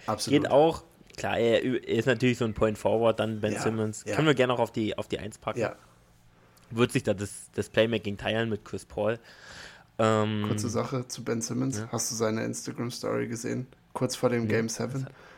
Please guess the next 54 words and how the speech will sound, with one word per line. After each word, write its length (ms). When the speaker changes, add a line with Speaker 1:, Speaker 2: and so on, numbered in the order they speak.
Speaker 1:
Hat 140
er 140
irgendwie 140
Speaker 2:
was 80
hat 80
er 40
Speaker 1:
ein, 60
Speaker 2:
gemacht? 300
Speaker 1:
hat 180
er 80
ein 140
Bild 260
hochgeladen, 640
wie 100
er 160
in 140
Speaker 2:
Ach 60
so. 140
Speaker 1:
Irgendeinem 420
fancy 460
Haus 300
sitzt 220
und 200
Wein 220
trinkt 300
und 140
sich 140
das 140
Spiel 240
anguckt. 380
Ich 100
find, 160
Speaker 2:
Ja, 40
Speaker 1:
Ben 140
Speaker 2:
das 140
hab 60
ich 60
Speaker 1:
Simmons 180
Speaker 2:
doch 60
Speaker 1:
ist 120
Speaker 2:
auch 40
Speaker 1:
wirklich, 360
Speaker 2:
gesehen. 80
Speaker 1:
äh, 100
der, 160
der, 240
der 160
Absturz 460
des 140
Ben 220
Simmons 540
geht 180
immer 220
weiter. 360